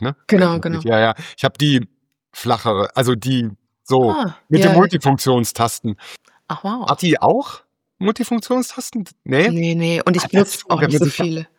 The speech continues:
Speaker 2: Ja.
Speaker 1: Doch, wenn man sich da einmal dran gewöhnt hat, die sch-, merkt automatisch, in welchem Programm man ist und schaltet das um.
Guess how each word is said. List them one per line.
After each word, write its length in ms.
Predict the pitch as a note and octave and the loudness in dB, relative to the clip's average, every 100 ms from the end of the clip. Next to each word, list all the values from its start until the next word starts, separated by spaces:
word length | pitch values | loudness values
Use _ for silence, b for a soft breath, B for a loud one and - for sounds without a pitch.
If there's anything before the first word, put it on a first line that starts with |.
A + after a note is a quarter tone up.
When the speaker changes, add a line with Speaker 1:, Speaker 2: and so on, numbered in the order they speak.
| _ _ | _ _
Speaker 2:
Ja. 160 | F3+ F3 | -4 -4
Speaker 1:
Doch, 160 | G#2+ C3 | -4 -6
wenn 80 | B2+ | -8
man 80 | |
sich 120 | A2+ A2+ | -8 -8
da 80 | - | -4
einmal 160 | C#3+ | -2
dran 120 | B2+ C3 | 0 -2
gewöhnt 280 | C3 D#3 | -2 -2
hat, 160 | B2 - | -2 -4
die 80 | A#2+ | -6
sch-, 140 | - - | -6 -4
merkt 420 | A#2 C3 - - | 0 -2 -2 -2
automatisch, 560 | C3+ C#3+ C3 C3+ C#3+ - | 0 2 0 0 -2 -2
in 340 | C3 B2 G#2+ | -2 -2 0
welchem 300 | B2 C#3+ C3 | -2 -2 -6
Programm 260 | B2 A#2 D3 | -4 -2 0
man 160 | A2+ | 0
ist 160 | B2 - | 0 -4
und 160 | B2 | -8
schaltet 380 | - A#2+ C3+ - | -4 -6 -6 -6
das 120 | G#2 | -6
um. 240 | - B2+ | -4 -4